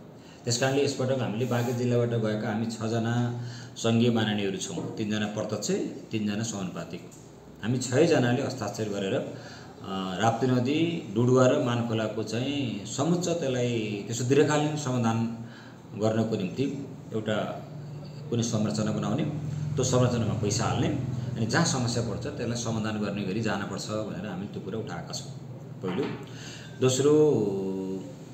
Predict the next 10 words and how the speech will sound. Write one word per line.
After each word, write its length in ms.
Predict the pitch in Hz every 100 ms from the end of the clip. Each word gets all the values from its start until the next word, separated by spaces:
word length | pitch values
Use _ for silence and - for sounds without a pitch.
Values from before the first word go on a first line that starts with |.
| - - - - -
कोलपुर, 320 | 143 143 147
चपरगढी, 420 | 135 131 127 147
खडकवार 340 | 135 117 120 123
हुँदै 200 | 123 127
भुइँबारी 360 | 98 98 107
जाने 180 | 110 110
बाटोलाई 400 | 101 95 101 104
पनि 180 | 107 117
हामी 240 | 95 90
छजनाले 840 | 92 - 104 104 95 95 95 92